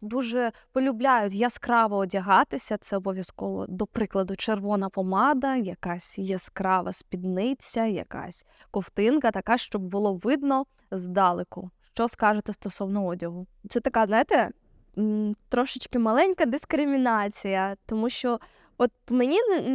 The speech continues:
Speaker 2: не можна сказати, що я ромка, да, що я от дівчина ромської національності. Але якщо я переодягнусь, якщо я, е, одягну, ну, типічний образ, е, циганки, скажімо так,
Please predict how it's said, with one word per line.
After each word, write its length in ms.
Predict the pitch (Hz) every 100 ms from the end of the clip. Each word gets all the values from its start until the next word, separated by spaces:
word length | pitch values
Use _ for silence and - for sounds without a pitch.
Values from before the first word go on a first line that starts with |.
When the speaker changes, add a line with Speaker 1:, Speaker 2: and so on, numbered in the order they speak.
| 240
Speaker 2:
не 140 | 240
можна 280 | 269 254 233
сказати, 460 | - 220 240 403 339
що 200 | - 214
я 420 | 208 233 262 240
ромка, 340 | 208 180 -
да, 180 | 196 208
що 160 | - 180
я 200 | 196 208
от 120 | 196
дівчина 380 | 247 254 262 208
ромської 360 | 214 - 214
національності. 680 | 208 208 208 208 190 175 - -
Але 200 | 233 311
якщо 280 | 294 - 320
я 140 | 294
переодягнусь, 840 | - 233 233 233 226 359 - - _ _ _
якщо 260 | - - 233
я, 360 | 220 214 214 202
е, 40 | - 50 -
одягну, 440 | 208 240 214 254 214
ну, 140 | - 523
типічний 580 | - 233 269 - 233 220
образ, 500 | - 226 202 208 - -
е, 180 | 208 208
циганки, 520 | 247 269 494 - 233
скажімо 340 | - 226 220
так, 140 | -